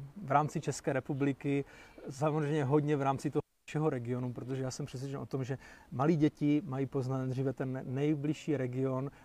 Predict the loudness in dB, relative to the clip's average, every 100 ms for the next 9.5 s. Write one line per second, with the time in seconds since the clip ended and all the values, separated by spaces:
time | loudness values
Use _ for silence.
0 | -18 -8 -6 -4 -4 -2 -4 -6 -8 -8
1 | -8 -4 -2 -2 -4 -4 -8 -8 -14 -20
2 | -20 -4 -2 -2 -2 -4 -2 0 0 -2
3 | -4 -2 -2 0 0 2 0 0 -2 -2
4 | 0 2 2 0 -2 -2 -2 -6 -8 -6
5 | -4 -4 -6 -6 -8 -6 -4 -2 -2 -4
6 | -4 -2 -2 -2 -4 -8 -14 -8 -4 -4
7 | -4 -6 -6 -4 0 0 0 -2 -6 -6
8 | -4 -2 -4 -6 -8 -8 -6 -6 -6 -6
9 | -6 -6 -6 -6